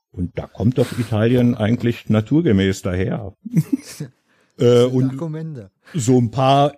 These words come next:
Speaker 1: Urlaube später habe ich dann gedacht, na ja, irgendwie, das sind hier sechzig Millionen, die machen das jeden Tag vor, dass man hier leben kann in diesem Land, da versuchen wir das doch auch mal. Und dann bin ich halt hierher gegangen, äh, und hab gedacht, ich schau mir das mal an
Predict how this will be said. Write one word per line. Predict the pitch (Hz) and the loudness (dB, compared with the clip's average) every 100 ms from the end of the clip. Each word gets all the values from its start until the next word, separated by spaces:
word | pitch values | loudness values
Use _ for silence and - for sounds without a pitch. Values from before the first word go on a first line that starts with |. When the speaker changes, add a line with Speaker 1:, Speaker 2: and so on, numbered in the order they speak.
| - | -2
Speaker 1:
Urlaube | 147 147 127 127 123 127 | 4 6 6 2 2 0
später | - - 117 139 151 139 135 131 117 | -2 -2 2 2 2 4 4 2 2
habe | 113 | 0
ich | 117 | 2
dann | 117 110 | 2 2
gedacht, | 104 110 - | 2 0 -2
na | 113 98 | -2 -2
ja, | 98 135 | 0 0
irgendwie, | 139 117 117 120 | -2 -4 -2 0
das | 117 110 | 0 -2
sind | 110 113 131 | -4 -2 -2
hier | 120 | 0
sechzig | 107 - 131 117 | -2 -2 -4 0
Millionen, | 107 101 123 | 0 2 2
die | 143 | 2
machen | 113 123 | 0 0
das | 110 | 0
jeden | 110 113 | 2 0
Tag | 110 101 | -2 -6
vor, | 113 113 | -4 -2
dass | 147 143 | -2 0
man | 120 | 0
hier | 113 | 0
leben | 92 120 170 | 0 -2 -2
kann | 107 101 | -2 0
in | 104 | 2
diesem | 107 110 104 | 0 0 0
Land, | 113 135 | 0 -2
da | |
versuchen | 123 110 107 123 117 | -2 -2 -2 0 2
wir | |
das | 110 107 | 0 -2
doch | 98 | -6
auch | 95 120 - | -6 -8 -4
mal. | 85 104 143 | -4 -4 -4
Und | 135 135 | -6 -6
dann | 123 | -4
bin | 127 | -4
ich | 127 | -2
halt | 117 | -2
hierher | 107 123 147 147 | -2 -2 0 -2
gegangen, | 139 143 147 156 _ | -2 -2 -2 -4 _
äh, | 135 123 | 0 2
und | 120 | 2
hab | 117 | 0
gedacht, | 131 117 120 | 0 -2 -2
ich | 113 | -2
schau | 123 | 0
mir | 113 | 2
das | 110 110 | 2 2
mal | 107 87 | 0 0
an | 98 139 160 | 0 -2 -4